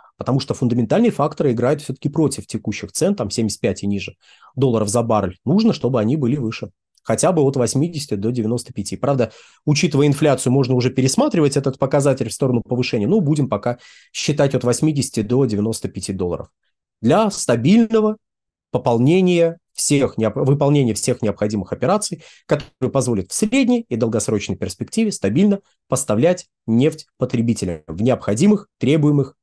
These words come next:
им объемах. Интересно ли это Соединенным Штатам как государству? Да, как отдельно взятым кругам, которые сейчас там заняты выборами, и нужно вот просто хоть дальше, хоть трава не расти после нас,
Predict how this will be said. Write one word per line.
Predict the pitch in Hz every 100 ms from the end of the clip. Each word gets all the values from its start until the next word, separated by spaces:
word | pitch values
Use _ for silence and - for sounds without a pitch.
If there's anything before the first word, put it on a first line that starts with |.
| -
им | 151 147 -
объемах. | - 110 107 87 - _ _ - - _ _ _ _ _ -
Интересно | 139 202 285 254
ли | 226
это | 233 196
Соединенным | - 165 175 170 160
Штатам | - 160 143 143 135 110 - -
как | 160 131 -
государству? | 151 151 139 120 - - 85 -
Да, | 104 160 226 220
как | - 110
отдельно | 117 113 113
взятым | 101 107 98 90
кругам, | 113 113 208 208
которые | 180 185 165
сейчас | 147 147 165 156
там | 147 143 147 - _
заняты | - 113 156 143 143
выборами, | 135 151 143 139 147 143
и | 143 139 135 _
нужно | 135 147 131 135
вот | 143 143
просто | 151 147 147 147 - _ _ _
хоть | - 233 147
дальше, | 185 160 -
хоть | - 208
трава | - 185 151 110
не | 92
расти | 87 - -
после | - - -
нас, | 160 247 -